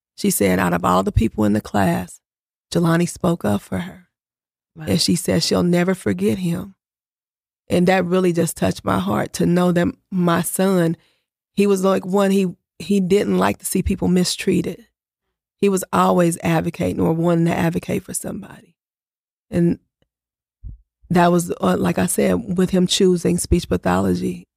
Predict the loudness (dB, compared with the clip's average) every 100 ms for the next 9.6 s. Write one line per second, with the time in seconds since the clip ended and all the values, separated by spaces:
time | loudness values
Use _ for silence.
0 | _ -12 -2 0 4 4 4 2 -2 -8
1 | -4 -4 0 -2 -2 -4 -4 -6 -10 -18
2 | -20 -20 -20 _ -2 0 -2 -4 -6 -4
3 | -2 -2 -2 -2 -4 -6 _ _ _ -2
4 | -2 0 -2 0 2 4 4 2 0 2
5 | 2 4 2 4 4 4 2 0 -2 0
6 | 2 0 -4 -8 -4 0 0 0 -2 -4
7 | 0 -2 -2 0 0 0 0 0 0 0
8 | 0 0 -2 -2 -2 -2 -2 -2 -4 -4
9 | -6 -4 -6 -4 -4 -6